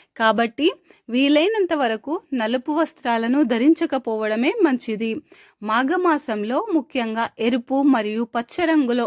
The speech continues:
ఉన్న దుస్తులను ఎక్కువగా ధరించండి. ఈ రంగులు మీ జీవితంలోకి అదృష్టాన్ని తీసుకువస్తాయి. ఎంతో విశిష్టమైన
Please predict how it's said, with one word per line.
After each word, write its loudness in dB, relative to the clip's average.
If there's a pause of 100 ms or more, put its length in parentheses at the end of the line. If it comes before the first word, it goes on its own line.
ఉన్న -4 (120)
దుస్తులను 0 (500)
ఎక్కువగా 0 (120)
ధరించండి. -4 (480)
ఈ 2 (140)
రంగులు 4 (120)
మీ 0 (140)
జీవితంలోకి 0 (140)
అదృష్టాన్ని -2
తీసుకువస్తాయి. -4 (520)
ఎంతో 6 (120)
విశిష్టమైన 0